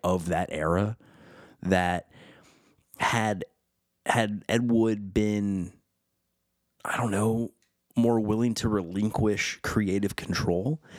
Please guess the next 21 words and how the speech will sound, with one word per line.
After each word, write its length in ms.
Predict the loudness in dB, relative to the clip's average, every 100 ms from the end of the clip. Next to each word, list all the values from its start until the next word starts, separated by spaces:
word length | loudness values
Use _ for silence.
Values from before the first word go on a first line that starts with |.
| -20 -20 -20 _ -10
there, 580 | -6 0 2 2 0
there 280 | -2 0 0
could 460 | -2 2 4 2 2
be, 440 | 0 2 0 -2 0
there 100 | 0
could 220 | 2 0
have 180 | 0 0
been 560 | 2 2 0 -2 -6 -6 -2
a, 580 | 0 0 -2 -4 -8 -6 -2
a, 600 | -2 -2 -4 -8 -10 -14 -8
a, 220 | -6 -4 -4
uh, 400 | -6 -8 -14 -16 _ _ _ _ -6
uh, 380 | -4 -4 -8 -4
masterpiece 920 | 0 2 0 -2 -4 -4 -2 0 0 -6 -16 -18 -20 _ _ _ _ _ _ _ _ _ -20 _ _ -6 0
version 400 | 2 0 -2 -6
of 100 | -6
this 160 | -6
film, 380 | -6 -6 -6 -12 _ _ _ -20 -14 -14 -6
which 240 | -2 0 -2
arguably, 800 | -4 -2 0 0 -2 -2 -2 -2
again, 540 | 0 2 2 0 -2